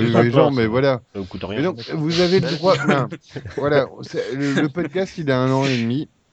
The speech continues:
Speaker 1: on a un, peut-être un peu envie que vous nous aimez bien, donc, euh, vous avez le droit de le dire. Donc,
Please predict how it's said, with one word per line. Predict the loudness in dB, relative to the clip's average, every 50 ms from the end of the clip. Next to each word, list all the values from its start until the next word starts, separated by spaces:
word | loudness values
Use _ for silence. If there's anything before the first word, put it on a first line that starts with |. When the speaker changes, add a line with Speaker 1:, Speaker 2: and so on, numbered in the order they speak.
| _ _ -14
Speaker 1:
on | -12 -10 -8 -6 -6
a | -6 -6 -8 _ -18
un, | -18 -16 -16 -18 -20 -20 -20 _ _ _ _
peut-être | -10 -8 -8 -8 -8 -10 -10 -10 -8 -10
un | -10
peu | -8 -4 -4
envie | -4 -4 -4 -8 -8 -10 -10 -12 -12 -10
que | -8 -6
vous | -6 -6 -6 -8 -10 -8
nous | -8 -8 -8 -8 -6
aimez | -8 -6 -6 -8 -8
bien, | -8 -10 -10 -10 -10 -10 -10 -10 -10
donc, | -10 -10 -10 -12 -12
euh, | -12 -12
vous | -10 -12 -12 -10
avez | -10 -10
le | -10
droit | -6 -4 -4 -4
de | -4 -4
le | -6
dire. | -6 -6 -6 -6 -6 -8 _ _ _ _ -20 -20 -20 -20 -18 -8
Donc, | 0 2 2 2 2 0 -6 -12